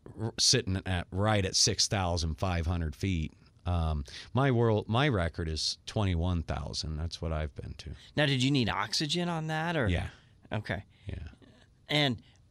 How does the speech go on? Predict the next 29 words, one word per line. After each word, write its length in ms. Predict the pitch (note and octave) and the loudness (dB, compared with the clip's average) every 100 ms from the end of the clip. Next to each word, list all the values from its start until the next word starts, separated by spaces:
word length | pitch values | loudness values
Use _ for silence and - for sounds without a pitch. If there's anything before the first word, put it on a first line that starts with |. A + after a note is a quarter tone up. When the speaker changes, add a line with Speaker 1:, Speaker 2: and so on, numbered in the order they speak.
| - | -2
Speaker 2:
where 240 | D3 F3 | 2 4
was 200 | C#3 A#2 | 4 4
that? 220 | C3 D#3 | 4 4
Was 120 | G#2+ | 2
that 180 | G#2 G2+ - - | 2 0 -2 0
in 220 | B2+ B2+ | 4 6
Arizona? 640 | A#2+ B2+ A#2 C3 C3 E3 F#3+ - - - - | 4 4 4 2 2 0 -4 -16 -20 -20 2
Speaker 1:
Yeah, 340 | B2 C3 A2 F#2 - _ | 4 6 4 -2 -12 _
yeah. 420 | G2+ A2 G2+ G2+ - | 0 2 4 2 0
Uh, 440 | G#2 G2 F2+ F2 E2+ _ - | 0 2 2 0 -2 _ -2
it 100 | G2+ | 0
was 220 | G2 F2+ | 2 0
down 320 | - G#2 G2 | 0 2 2
by 160 | F2+ E2+ | 2 0
Casa 400 | - F2+ F2+ - | -2 -2 0 -2
Grande. 460 | D#2+ F2 D2+ D#2 D2+ - - - | -2 0 0 -2 -6 -16 -20 -14
Speaker 2:
How 220 | - D#3 | -4 0
long 240 | E3 E3 D3 | 2 2 2
did 160 | A#2+ | 2
it 120 | G2+ | 0
take 320 | - C#3 D3+ - | -2 -2 -2 -2
you 60 | |
to 140 | G2 G2 | -2 -2
get 180 | G#3+ | -2
up 180 | F#2+ F2+ - - | -2 -4 -6 -8
to 260 | - G#2 F#2 | -4 -2 -2
twenty-one 500 | - A#2+ A2 G2+ F#2+ | -4 -2 0 -2 -4
thousand 480 | G2+ G2+ G2 F2 | -4 -2 -4 -6
feet? 300 | - A#2+ G2+ | -8 -8 -8